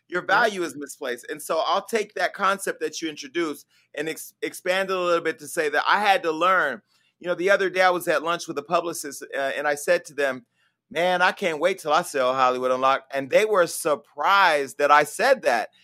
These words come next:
Speaker 1: And they said, "Well, what are you gonna do?" I said, "Well, when I sell it for five hundred million dollars, I'm gonna open an
Speaker 2: Oh.
Speaker 1: investment group. I'm gonna go out and get in tech. I'm gonna buy real estate. I'm gonna travel. I'm gonna have a family. I'm gonna live my life.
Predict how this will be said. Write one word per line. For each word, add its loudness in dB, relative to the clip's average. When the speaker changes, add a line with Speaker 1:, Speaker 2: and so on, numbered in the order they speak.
Speaker 1:
And -2
they 0
said, 4
"Well, -4
what 2
are 0
you -2
gonna 4
do?" 6
I 4
said, 4
"Well, 6
when 0
I 6
sell 4
it -2
for -10
five 6
hundred 0
million 2
dollars, 6
I'm 4
gonna 0
open 2
an 0
Speaker 2:
Oh. 2
Speaker 1:
investment 0
group. -2
I'm 0
gonna 2
go 4
out 8
and -4
get -2
in -6
tech. 4
I'm -2
gonna -2
buy 6
real 0
estate. -2
I'm 6
gonna -4
travel. 4
I'm -2
gonna -2
have -2
a -10
family. -4
I'm -2
gonna -2
live 2
my 0
life. 4